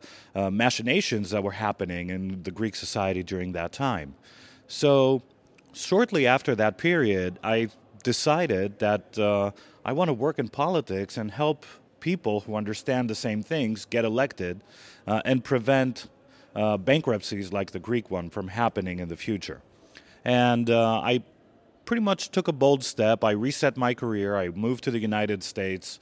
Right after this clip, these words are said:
uh, and, uh, there I pursued a career in politics. I worked in, uh, a couple of campaigns in the U S, and, uh, uh,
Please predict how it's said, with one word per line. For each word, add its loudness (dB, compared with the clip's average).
uh, -2
and, -2
uh, 0
there 4
I 2
pursued -2
a 0
career -2
in -8
politics. -6
I -6
worked -2
in, -2
uh, -4
a -14
couple 2
of 0
campaigns 0
in 0
the -2
U 2
S, 2
and, -2
uh, 0
uh, 0